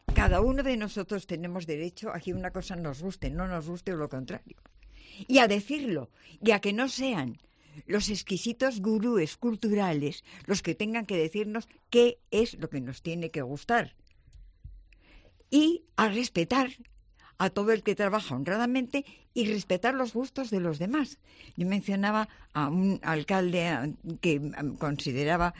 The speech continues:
que Manolo Escobar era un hortera, y cuando lo dijo dije, "Estás insultando a Manolo Escobar y estás insultando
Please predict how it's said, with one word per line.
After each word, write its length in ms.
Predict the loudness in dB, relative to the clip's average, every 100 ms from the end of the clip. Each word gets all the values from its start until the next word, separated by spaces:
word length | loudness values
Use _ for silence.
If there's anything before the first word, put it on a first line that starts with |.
| -14 -6
que 340 | 0 0 0
Manolo 580 | -2 -2 0 0 2 0
Escobar 400 | 0 -2 0 2
era 160 | 2 0
un 160 | 0
hortera, 500 | -4 -2 0 0 -2
y 120 | -6 -6
cuando 280 | -2 0
lo 60 | 0
dijo 300 | 0 -2 -4
dije, 320 | -6 -6 -8 -10 -14 -12
"Estás 340 | -6 -4 -2 0
insultando 540 | 2 2 2 2 2
a 20 |
Manolo 400 | 2 2 0 0
Escobar 320 | 0 0 0 2
y 80 |
estás 260 | -2 -2 -4
insultando 560 | -4 -4 -2 -2 -2